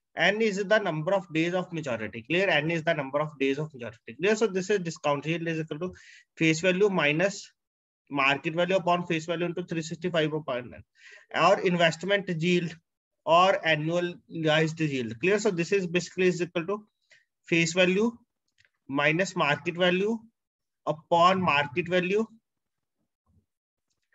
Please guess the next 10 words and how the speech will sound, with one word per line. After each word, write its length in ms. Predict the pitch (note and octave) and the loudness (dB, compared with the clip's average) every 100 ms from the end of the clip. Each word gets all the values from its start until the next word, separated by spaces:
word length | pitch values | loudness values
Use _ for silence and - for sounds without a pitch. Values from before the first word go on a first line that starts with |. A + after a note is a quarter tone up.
| _ _ _ _ _ | _ _ _ _ _
into 300 | D#3 D#3 F#3+ | -2 0 -4
three 260 | - E3 F3 | -6 -2 0
sixty-five 800 | F3+ F3+ G3 F#3 D#3 D#3+ G3 G#3+ - _ _ _ _ _ _ _ _ _ _ _ _ _ | 0 0 -2 0 2 4 2 0 -12 _ _ _ _ _ _ _ _ _ _ _ _ _
upon 480 | C#3 _ D3+ D#3 D3 | -8 _ 2 2 0
N. 160 | G2+ - _ _ _ _ _ _ _ _ _ _ _ _ _ _ | -6 -10 _ _ _ _ _ _ _ _ _ _ _ _ _ _
Clear? 300 | D3+ E3+ A3 | 0 2 4
Into 280 | G3 D#3 F#3+ | 2 0 -4
three 240 | F#3 D#3+ | -4 -4
sixty-five 680 | D#3+ E3 D#3+ F3+ F3 D#3 F3 | -4 -6 -4 -2 2 2 2
upon 520 | F3 - D#3+ E3 G#3+ | -2 0 4 4 2